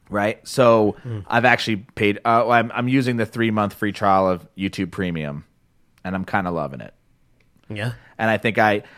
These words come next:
Speaker 1: it's, it's genius because, uh, I, I, it's like, "Oh, there's no ads on YouTube anymore," but I, I'm not even thinking about that. But as soon as it comes back after the three-month trial, I'm gonna be like, "Fuck this, I'm paying for it." You know what I mean? It's like, you,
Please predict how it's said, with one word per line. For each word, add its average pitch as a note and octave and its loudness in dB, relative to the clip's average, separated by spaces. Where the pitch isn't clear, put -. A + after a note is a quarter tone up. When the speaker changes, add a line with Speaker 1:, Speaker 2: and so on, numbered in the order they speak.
Speaker 1:
it's, B2 -4
it's G#2+ -10
genius C3+ 0
because, G2+ -2
uh, G#2 4
I, A#2+ 0
I, A2 0
it's A#2 -6
like, D3+ 0
"Oh, A#3 6
there's C3+ 4
no D3 4
ads B2+ 4
on B2 2
YouTube C#3+ 0
anymore," G#2 0
but A2 2
I, B2+ 2
I'm B2+ -4
not B2+ 0
even G#2+ -6
thinking B2 -4
about F#2 -2
that. F#2+ -2
But A#2 0
as A2+ 2
soon D#3+ -2
as D3 0
it C#3 0
comes B2+ -2
back A2+ 2
after A2 -4
the A2 -4
three-month A#2 -4
trial, A2+ 4
I'm B2+ 4
gonna A2 -4
be G2 -2
like, E2+ -4
"Fuck D#3+ 6
this, D#3+ 4
I'm A2+ 0
paying A2+ 0
for D#2+ -4
it." B1+ -14
You B2+ -4
know G#2 0
what G#2+ 2
I A2 0
mean? G#2+ 0
It's G#2 -4
like, G#2 -4
you, A#2 -12